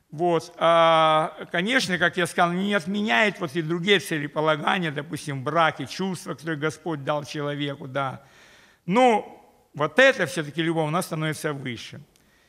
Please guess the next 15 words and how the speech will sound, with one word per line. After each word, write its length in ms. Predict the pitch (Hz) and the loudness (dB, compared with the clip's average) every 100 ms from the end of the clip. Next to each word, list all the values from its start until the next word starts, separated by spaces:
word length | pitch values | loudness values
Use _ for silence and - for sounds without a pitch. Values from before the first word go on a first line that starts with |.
| _ _ - | _ _ -10
Вот 180 | 139 | -8
я, 400 | 131 208 208 185 139 156 | 2 4 4 2 0 -8
э, 320 | 180 165 160 | -6 -4 -4
думаю, 580 | 147 160 165 170 240 190 | -6 -12 -6 -2 0 -2
что, 180 | - 160 | -4 -6
к 60 | |
сожалению, 520 | - 160 165 226 202 156 | -6 -4 -4 -4 -4 -4
многие 300 | 165 151 151 | -4 -6 -6
люди 260 | 165 156 | -8 -8
это 180 | 139 143 | -8 -10
не 180 | 135 147 | -12 -12
понимают. 640 | 147 135 131 123 120 117 _ _ _ _ _ _ | -12 -14 -14 -14 -16 -18 _ _ _ _ _ _
И 100 | 180 | -8
встречают 600 | - 180 170 185 165 - | -6 -6 -4 0 0 -2
трудности, 920 | 156 208 190 180 170 - 170 160 160 | -4 -4 -4 -6 -6 -8 -8 -8 -8